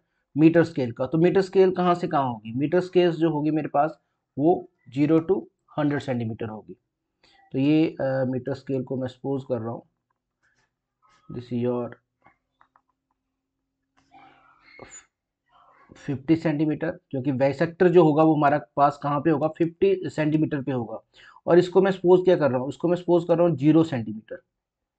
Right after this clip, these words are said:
और मीटर स्केल का ये जो point होगा ये मेरे पास क्या होगा? हंड्रेड सेंटीमीटर। अब देखो distribution of particle कैसे दिया हुआ उसने, One gram, One gram particles जो है वो कहाँ पे है?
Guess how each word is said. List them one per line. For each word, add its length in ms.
और 160
मीटर 300
स्केल 400
का 360
ये 280
जो 120
point 380
होगा 260
ये 280
मेरे 160
पास 280
क्या 100
होगा? 260
हंड्रेड 260
सेंटीमीटर। 540
अब 120
देखो 160
distribution 560
of 160
particle 340
कैसे 240
दिया 200
हुआ 120
उसने, 240
One 340
gram, 240
One 260
gram 300
particles 480
जो 140
है 300
वो 100
कहाँ 260
पे 120
है? 200